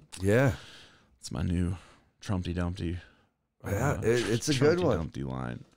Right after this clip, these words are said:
Speaker 1: But yeah, dude, now anybody. I mean, Kanye's talking about running. You have a voice. You
Speaker 2: I
Speaker 1: can
Speaker 2: don't
Speaker 1: talk
Speaker 2: think
Speaker 1: about
Speaker 2: that shit's gonna happen.
Speaker 1: Probably not. But Cardi B, what,
Speaker 2: I
Speaker 1: what's
Speaker 2: don't
Speaker 1: there
Speaker 2: think,
Speaker 1: to
Speaker 2: I think
Speaker 1: stop
Speaker 2: she
Speaker 1: her?
Speaker 2: just said she had a lot of i-, good ass ideas. I think her quote was, "I have a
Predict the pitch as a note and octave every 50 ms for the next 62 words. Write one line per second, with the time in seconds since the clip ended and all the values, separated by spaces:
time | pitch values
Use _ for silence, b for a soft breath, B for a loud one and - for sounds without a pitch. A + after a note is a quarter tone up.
0 | _ _ _ _ _ - D#3 F3 F#3 G#3+ B3+ C4+ G3 A3+ A#3 A#3+ A3 A3 A3+ B3
1 | B3+ - - G3 G#3 A3+ A3+ G3 G#3+ G3+ D#3+ A#2 G2 - - B2 B2 D3 C3+ A2+
2 | - C#3 C#3 D#3 D#3+ D#3+ D3+ - E3+ E3 D#3+ E3 D#3+ D3 D#3+ E3 D#3+ D#3+ C#3+ C3
3 | C3 B2+ D3+ D#3 E3 F3+ D#3 C3 C#3 C#3+ D3+ C#3 - - A#2 G2+ G2+ F2 C3 C3+
4 | B2+ B2 A#2 B2+ A2 D#2+ - - D#2 - - - A#1+ A#1+ F#2+ - D2+ - - -
5 | - G#2 G#2 - - F3 F#3 F3+ D#3+ C3+ A2+ A2+ G#2 F#2 D#2 - - G2 G#2+ G#2
6 | F#2+ - - - - B2+ D3+ F3 F3+ E3 C#3+ E3 E3+ F3 E3+ D#3 A#2+ - - _
7 | _ _ _ _ _ _ _ _ _ _ - - - C3 D3+ - - G2+ F2 F#2
8 | B2+ F#3+ A2+ A#2 A2 A2 G#3+ A3 G#3 G3+ F#2+ A2+ B2 - G#3 A3 - B2+ G#2+ A2+
9 | A2+ G#2 - - G2 F#2+ F2+ - F#2+ F2+ E2+ E2 E2+ E2+ E2+ E2 D2+ D2+ D#2+ E2
10 | F2 - - - F#2 F2 E2+ E2+ E2 E2 - D#2 D#2 D#2+ D#2+ E2 D#2+ D#2+ D#2 D2
11 | C2+ D#2+ E2+ - - F#2 F#2+ G2+ G2 F#2 E2+ - G2 F2+ E2 F2 E2 F2+ F2+ F#2
12 | F#2+ F2+ E2+ E2+